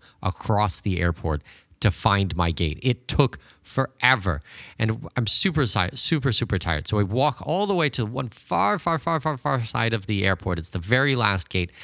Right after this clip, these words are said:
I get there. I've been rushing. I'm all sweaty. And they tell me, "Oh, it's an hour delay or ninety minutes delay." Okay, fine. So sit, wait, wait, wait. And then they're like, "The aircraft hasn't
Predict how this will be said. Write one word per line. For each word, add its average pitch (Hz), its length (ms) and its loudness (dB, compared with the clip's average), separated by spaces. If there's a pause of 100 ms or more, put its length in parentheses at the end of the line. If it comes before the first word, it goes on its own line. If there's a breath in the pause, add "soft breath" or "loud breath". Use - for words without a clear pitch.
(200 loud breath)
I 104 140 2
get 123 260 4
there. 107 160 4
I've 90 140 0
been 95 260 0
rushing. 120 340 4
I'm 92 140 0
all 117 140 2
sweaty. 104 400 2 (280 loud breath)
And 117 120 2
they 104 80 6
tell 98 160 4
me, 95 280 0
"Oh, 92 280 2
it's 90 240 -4
an 90 80 0
hour 85 260 2
delay 78 340 -2
or 78 80 -2
ninety 80 280 -2
minutes 76 260 -8
delay." - 360 -10
Okay, 78 260 -6
fine. 71 260 -4 (340 loud breath)
So - 160 4
sit, - 400 4
wait, 117 240 2
wait, 104 200 0
wait. 147 360 0 (440 loud breath)
And 120 180 2
then 151 400 4 (180)
they're 123 120 2
like, 120 400 0 (540)
"The 135 380 2
aircraft 170 420 0
hasn't 131 380 0